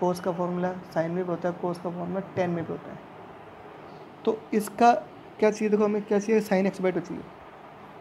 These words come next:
तो आपको पता होगा, मैंने ये लिखवा रहा है, cos two ए क्या होता है? one minus two sin square A, याद है? एक ये भी होता है और एक ये भी होता है, one minus tan square A upon one plus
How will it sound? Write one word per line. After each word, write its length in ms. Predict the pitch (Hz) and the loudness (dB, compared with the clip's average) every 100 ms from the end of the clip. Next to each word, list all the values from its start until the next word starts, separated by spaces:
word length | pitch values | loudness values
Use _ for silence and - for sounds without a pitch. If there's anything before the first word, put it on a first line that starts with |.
| - | 0
तो 120 | 202 - | 0 6
आपको 260 | 190 190 214 | 6 6 2
पता 260 | 202 190 202 | 2 6 6
होगा, 260 | 160 180 - - - - - - - - 175 | 6 2 -4 -12 -16 -18 -18 -18 -18 -8 -4
मैंने 160 | 185 | 0
ये 60 | 185 | 0
लिखवा 240 | 180 175 | 0 0
रहा 80 | 190 | -2
है, 140 | 190 | -2
cos 260 | - 190 190 - | 2 2 2 -2
two 120 | 202 | 2
ए 60 | 190 | 2
क्या 160 | 185 160 | 4 0
होता 200 | - 160 | 2 -2
है? 160 | 147 - - 180 | -4 -8 -10 -6
one 260 | 151 175 185 | -2 0 0
minus 340 | 185 190 185 - | 0 0 -4 -2
two 120 | 190 | -2
sin 240 | 185 180 175 | 0 -2 -4
square 180 | 175 180 | -4 -6
A, 80 | 175 - - - - - - - - | -6 -10 -18 -18 -18 -18 -18 -18 2
याद 140 | 170 202 | 4 4
है? 120 | 202 - - - - - - - - - - | 0 -8 -16 -18 -20 -20 -18 -18 -18 -16 -4
एक 120 | 175 160 | -2 0
ये 180 | 185 | 0
भी 80 | 190 | 2
होता 200 | 180 180 | 0 0
है 120 | 180 175 175 - - - - - - - - - - - - - - - - | -4 -6 -12 -16 -16 -16 -16 -16 -18 -18 -18 -18 -18 -18 -18 -18 -20 -16 -4
और 140 | 170 - 185 | -4 0 2
एक 200 | 185 175 | 2 4
ये 140 | 175 | 2
भी 80 | 165 | 2
होता 200 | 160 170 | 0 0
है, 60 | |
one 300 | 160 175 180 | 0 0 0
minus 240 | 175 185 175 | 0 -2 -2
tan 180 | 185 175 175 | -2 -4 -2
square 260 | - 185 - - | -2 -2 -4 -4
A 100 | 170 180 185 - - - - - 175 | -2 0 -2 -10 -18 -18 -18 -8 -6
upon 420 | 175 185 180 165 | -4 -4 -4 -2
one 220 | 165 170 | -2 -4
plus 240 | 180 175 | -4 -4